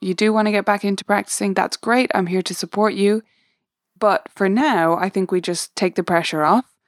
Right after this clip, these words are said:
and we're gonna do X, Y, Z in the meantime so that we can have fun each week, 'cause there's no point setting something up for practice that's not, not able to happen." Right? So,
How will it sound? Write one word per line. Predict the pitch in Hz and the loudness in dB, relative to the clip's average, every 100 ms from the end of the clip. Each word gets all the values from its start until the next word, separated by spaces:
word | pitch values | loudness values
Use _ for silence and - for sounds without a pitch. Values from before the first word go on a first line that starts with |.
| _ _ - | _ _ -4
and | 165 | 0
we're | 170 | 2
gonna | 165 170 160 | 2 2 2
do | 165 160 | 0 2
X, | 147 160 - | 0 0 -2
Y, | 156 | -4
Z | 156 147 143 - _ - | -2 -2 -2 -8 _ -2
in | 170 | 0
the | |
meantime | 160 156 151 - 131 180 220 - _ _ _ _ _ _ _ | 2 0 0 0 2 2 0 -4 _ _ _ _ _ _ _
so | - 185 | 0 2
that | 165 | 4
we | 160 | 2
can | 170 | 0
have | 170 160 | 0 0
fun | - 156 151 | 2 0 0
each | 135 - | -2 -4
week, | 113 - | -6 -6
'cause | 165 | -6
there's | 160 165 | -2 2
no | 185 | 2
point | 170 165 156 - _ _ - | 2 0 -2 -6 _ _ -4
setting | 185 170 165 | 0 2 0
something | 156 - 156 | -2 -4 -2
up | 143 - - _ | -2 -4 -12 _
for | - | -2
practice | 165 156 - 165 | 0 0 -2 -8
that's | - 139 - | -6 -6 -2
not, | 147 156 - _ | -2 -4 -10 _
not | 180 165 - | 2 2 2
able | 151 - | 0 -2
to | - | -4
happen." | - - - - _ _ _ _ _ _ _ _ - | -2 -2 -4 -10 _ _ _ _ _ _ _ _ 2
Right? | 226 311 320 _ _ _ _ _ _ _ _ | 4 4 0 _ _ _ _ _ _ _ _
So, | - - 165 151 | 0 2 2 -2